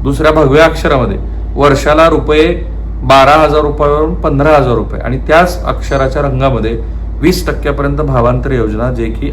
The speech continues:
अजिबात झालेलं नाही, होताना दिसत नाही. कारण एका लाडक्या बहीण योजनेमुळंच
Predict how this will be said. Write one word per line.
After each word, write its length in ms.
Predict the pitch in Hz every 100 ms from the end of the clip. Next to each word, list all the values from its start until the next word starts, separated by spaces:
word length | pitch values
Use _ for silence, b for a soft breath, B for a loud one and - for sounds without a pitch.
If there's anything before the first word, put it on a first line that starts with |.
| 113
अजिबात 380 | 110 107 135
झालेलं 520 | 143 120 110 107 107 110
नाही, 480 | 107 95 101 117 143 -
होताना 540 | 131 143 143 147 139 127
दिसत 480 | 113 107 107 92
नाही. 440 | 104 101 107 143 151 B B B - -
कारण 160 | 123
एका 420 | - 123 117 143
लाडक्या 480 | 147 147 113 107 143
बहीण 340 | 147 127 135 131
योजनेमुळंच 720 | 113 113 117 117 120 120